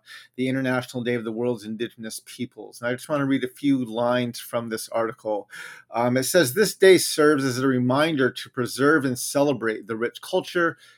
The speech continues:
heritage, traditions, languages, and wisdom that Indigenous people bring to the world. As Indigenous people, um, as well as it is an opportunity to foster solidarity among Indigenous people and raise awareness for the violations of Indigenous rights."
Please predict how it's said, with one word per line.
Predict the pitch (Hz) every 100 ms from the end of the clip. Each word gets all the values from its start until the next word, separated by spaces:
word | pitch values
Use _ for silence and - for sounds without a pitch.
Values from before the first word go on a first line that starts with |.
| _
heritage, | 160 156 151 160 143 -
traditions, | - 131 143 - 147 135
languages, | 131 135 135 123 127
and | 120 120
wisdom | 131 120 117 110
that | 113
Indigenous | 110 127 127 127
people | 117 110
bring | 98 120 131
to | 127
the | 107
world. | 104 107 107 95 _ _ _ _ _ _ _ -
As | 120
Indigenous | 113 139 135 139
people, | - 139 139 127 120 _ _ _ _ _
um, | 123 117 110 104 - _ _ _ _ _ _ _ -
as | 147 147 120
well | 147 165
as | 165 127
it | 147 143 - -
is | 143 135
an | 131
opportunity | 120 123 - 151
to | 143 -
foster | - 151 151 - 135
solidarity | - 113 117 131 151 147
among | 135 131 123
Indigenous | 107 110 117 -
people | 156 143 143
and | 117
raise | 117 107
awareness | 113 127 139 135
for | -
the | 110 107
violations | 101 117 113 131 143 - 143 120
of | 110
Indigenous | 107 101 98 101 -
rights." | - 98 95 - -